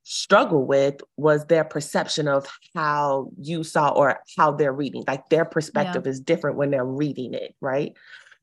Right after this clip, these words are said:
Speaker 1: And then another thing is, is that it also allowed me to just get everything out without feeling that other person's emotions,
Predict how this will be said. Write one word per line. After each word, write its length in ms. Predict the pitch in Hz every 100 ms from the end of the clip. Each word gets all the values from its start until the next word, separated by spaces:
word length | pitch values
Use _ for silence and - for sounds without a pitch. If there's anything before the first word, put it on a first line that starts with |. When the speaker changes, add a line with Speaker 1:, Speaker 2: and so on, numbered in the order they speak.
| _
Speaker 1:
And 160 | - 175
then 220 | 175 170 -
another 340 | 165 180 214
thing 240 | 202 165 160
is, 220 | 156 151
is 80 | 156
that 240 | 147 147
it 140 | - -
also 280 | 180 185 -
allowed 440 | 151 151 139 143
me 240 | 143 147 175
to 140 | 180
just 460 | 147 160 151 139 139 -
get 300 | - 165 - -
everything 540 | 151 151 151 156 139 -
out 460 | 127 107 - - - _ _
without 640 | 139 151 - 135 131 - - - _ _ _ _
feeling 640 | 202 190 170 151 135 135 -
that 200 | 151 131
other 200 | - 139
person's 460 | 139 - 135 127 127
emotions, 840 | 127 127 120 - - - - -